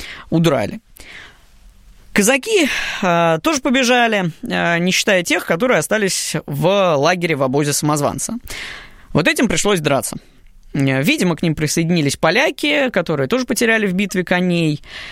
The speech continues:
И понимая, что терять им, в общем-то, нечего, пощады ждать не приходится,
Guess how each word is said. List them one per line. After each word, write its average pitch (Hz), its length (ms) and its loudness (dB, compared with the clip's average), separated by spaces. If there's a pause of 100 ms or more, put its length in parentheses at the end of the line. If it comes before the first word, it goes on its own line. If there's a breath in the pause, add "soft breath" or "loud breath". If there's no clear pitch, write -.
(880 loud breath)
И 208 80 2
понимая, 277 500 4
что - 200 -4
терять 254 420 0
им, 214 100 0
в 214 80 0
общем-то, 190 420 -2
нечего, 269 760 0 (120)
пощады 175 720 0 (540 loud breath)
ждать 156 340 2
не 170 80 -2
приходится, 254 680 0